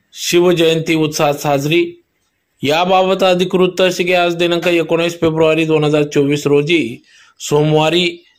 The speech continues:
प्रसारक मंडळ, छत्रपती संभाजीनगर संचलित स्वर्गीय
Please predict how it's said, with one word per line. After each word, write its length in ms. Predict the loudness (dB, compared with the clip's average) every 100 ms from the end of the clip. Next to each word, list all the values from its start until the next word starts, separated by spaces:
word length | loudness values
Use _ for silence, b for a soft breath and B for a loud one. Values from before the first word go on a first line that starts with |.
| b _ -4
प्रसारक 480 | -2 0 0 0 0
मंडळ, 340 | 0 2 0 0
छत्रपती 420 | 0 0 0 0
संभाजीनगर 680 | -2 0 0 0 0 0 -2
संचलित 680 | 0 -2 0 0 0 -2 -4
स्वर्गीय 580 | -4 -2 0 0 -2